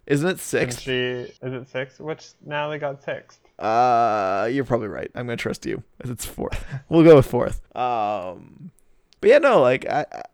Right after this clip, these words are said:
Speaker 1: I'm excited for next season. I think we'll have kind of an interesting take on things when the season is so, the theme is so ham-fisted into already having a story. Like, I think that'll be a fun one to
Speaker 2: Mm-hmm.
Speaker 1: do this podcast for.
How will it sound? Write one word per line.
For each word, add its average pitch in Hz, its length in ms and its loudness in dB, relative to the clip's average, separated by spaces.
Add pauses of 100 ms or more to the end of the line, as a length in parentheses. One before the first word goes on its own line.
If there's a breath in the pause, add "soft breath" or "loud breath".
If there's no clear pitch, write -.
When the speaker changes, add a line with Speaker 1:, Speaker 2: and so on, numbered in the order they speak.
(180)
Speaker 1:
I'm 196 160 0
excited 151 420 -2
for 151 100 -10
next 123 200 -6
season. 117 420 -10
I 139 120 2
think 254 280 -4 (400)
we'll 160 260 2
have 156 340 4
kind 160 180 4
of 143 80 0
an 143 100 2
interesting 123 680 -2
take 123 240 2
on 110 180 -2
things 113 300 -8
when 127 360 -4 (200)
the 135 80 4
season 143 340 0
is 127 220 2
so, 120 560 2 (220)
the 139 100 -2
theme 156 240 4
is 110 160 0
so 127 140 4
ham-fisted 120 540 2
into 117 160 2
already 113 280 0
having 92 280 -2
a 127 40 -10
story. 139 340 -4
Like, 117 260 -2 (260 soft breath)
I - 40 -8
think 160 100 -2
that'll 156 140 4
be 147 120 2
a 135 40 4
fun 127 240 -2
one 113 180 -6
to 104 140 -12
Speaker 2:
Mm-hmm. 107 100 -14
Speaker 1:
do 113 100 -10
this 95 140 -8
podcast - 420 -12
for. - 280 -20